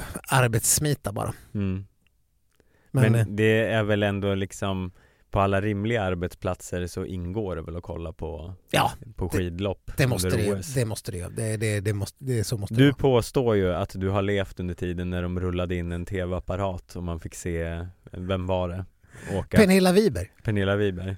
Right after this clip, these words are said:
Speaker 2: ja.
Speaker 1: Men vadå, menar du att man inte fick göra det i Söderhamn?
Speaker 2: Eh, ja, jag menar att det inte har hänt.
Speaker 1: Eller Anja Persson tror jag också man, jag kommer ihåg. Alltså, rull-, rull-tvn.
Speaker 2: Ja, jag,
Speaker 1: I
Speaker 2: rull-, jag minns rull-tvn. Den kom ju in, men inte för att kolla på mästerskap.
Speaker 1: Ah,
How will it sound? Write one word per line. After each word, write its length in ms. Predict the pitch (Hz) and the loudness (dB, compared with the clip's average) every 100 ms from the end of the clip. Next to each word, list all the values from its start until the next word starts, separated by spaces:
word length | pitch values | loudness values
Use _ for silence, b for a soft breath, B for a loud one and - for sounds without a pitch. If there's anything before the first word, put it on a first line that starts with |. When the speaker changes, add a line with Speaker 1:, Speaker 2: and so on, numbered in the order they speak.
| - | -4
Speaker 2:
ja. 260 | 101 101 104 | -2 -2 -4
Speaker 1:
Men 80 | 214 | 0
vadå, 180 | - 285 | 6 8
menar 360 | 247 294 302 302 | 8 8 10 12
du 60 | 262 | 12
att 80 | 208 | 10
man 100 | 208 | 8
inte 140 | 180 | 8
fick 140 | 175 | 8
göra 140 | 170 135 | 8 8
det 80 | 104 | 6
i 60 | |
Söderhamn? 380 | 98 101 90 104 - | 2 0 -2 -6 -8
Speaker 2:
Eh, 120 | - 123 117 113 113 120 | 2 6 6 6 6 4
ja, 320 | 123 139 165 | 4 4 4
jag 140 | 151 | 2
menar 340 | 131 104 95 95 | 0 0 0 0
att 140 | 95 - | -2 -2
det 340 | 95 92 95 | -2 -2 0
inte 420 | - 95 85 92 - | 4 4 4 -2 -4
har 180 | 104 101 | -4 -2
hänt. 200 | 90 98 b b - | -2 -4 b b 6
Speaker 1:
Eller 180 | 220 202 | 8 8
Anja 220 | 208 180 | 8 6
Persson 400 | 180 196 - 113 | 6 6 4 2
tror 140 | 127 | 4
jag 80 | 107 | 4
också 160 | 113 135 | 4 2
man, 440 | 110 107 110 113 | 2 2 2 2
jag 140 | 113 104 | 2 2
kommer 160 | 110 | 2
ihåg. 240 | 107 107 98 _ _ - _ _ _ _ - | 2 0 -8 _ _ -20 _ _ _ _ -4
Alltså, 360 | 117 - 143 123 - - - | 0 4 2 0 -12 -4 6
rull-, 380 | 196 190 160 160 151 | 10 10 10 6 8
rull-tvn. 640 | 190 160 - 156 151 160 - - | 8 8 6 4 4 0 -6 0
Speaker 2:
Ja, 280 | 107 131 | 6 8
jag, 180 | 120 117 | 6 4
Speaker 1:
I 140 | 120 123 | 4 10
Speaker 2:
rull-, 320 | 151 131 - | 10 10 4
jag 140 | 120 113 | 0 0
minns 260 | 131 123 | 0 2
rull-tvn. 800 | 131 139 107 139 117 92 85 104 - | 4 6 4 2 2 0 -2 -4 -4
Den 340 | 113 113 107 107 | -2 0 0 -2
kom 220 | 120 107 | -2 0
ju 120 | 90 | 0
in, 140 | 90 98 | 0 -2
men 240 | 104 82 | -2 -4
inte 580 | 110 104 - 113 110 107 | -6 -6 -2 0 0 -2
för 100 | - | -2
att 80 | 104 | -2
kolla 240 | 98 90 87 | 0 -2 -2
på 240 | 95 92 | -4 -4
mästerskap. 600 | 90 85 - - - | -4 -8 -12 -10 -10
Speaker 1:
Ah, 20 | - | -10